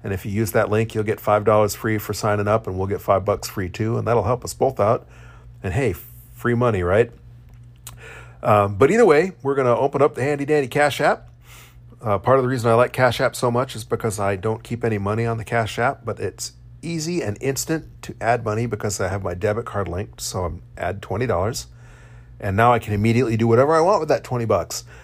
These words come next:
Uh, most, many if not most, uh, Bitcoin exchanges and apps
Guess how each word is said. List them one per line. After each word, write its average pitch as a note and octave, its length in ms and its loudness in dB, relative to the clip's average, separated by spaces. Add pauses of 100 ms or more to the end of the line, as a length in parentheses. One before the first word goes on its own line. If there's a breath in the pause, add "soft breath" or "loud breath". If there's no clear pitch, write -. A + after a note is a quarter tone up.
(200 loud breath)
Uh, A2 100 -6
most, A2+ 760 2 (520)
many B2+ 320 2
if A2 140 2
not G#2 240 0
most, G2 440 -2 (600 loud breath)
uh, F#2 240 -6 (880)
Bitcoin A#2+ 320 0
exchanges G2+ 560 -2
and F#2 100 -6
apps F#2 420 -4